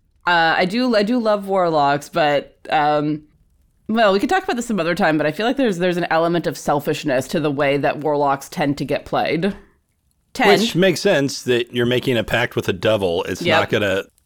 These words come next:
Speaker 2: you know, be that helpful in terms of, you know, unless you do Celestial Warlock, and then all of a sudden you get helpful spells.
Speaker 1: Yeah.
Speaker 2: Right?
Speaker 1: But, but by and large, because you only get the two spell slots, you do, by necessity, have to be a little bit selfish in how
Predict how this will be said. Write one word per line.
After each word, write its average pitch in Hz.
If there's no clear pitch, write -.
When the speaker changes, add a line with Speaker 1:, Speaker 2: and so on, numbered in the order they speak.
Speaker 2:
you 101
know, 90
be 98
that 95
helpful 85
in 87
terms 82
of, 80
you 95
know, 87
unless 92
you 101
do 92
Celestial 87
Warlock, 92
and 85
then 82
all 85
of 80
a -
sudden 82
you 85
get -
helpful -
spells. -
Speaker 1:
Yeah. 123
Speaker 2:
Right? 87
Speaker 1:
But, 185
but 208
by 202
and 170
large, 156
because 160
you 160
only 143
get 147
the 147
two 156
spell 151
slots, 135
you 165
do, 165
by 151
necessity, 147
have 143
to 160
be 151
a 139
little 135
bit 135
selfish 135
in 120
how 131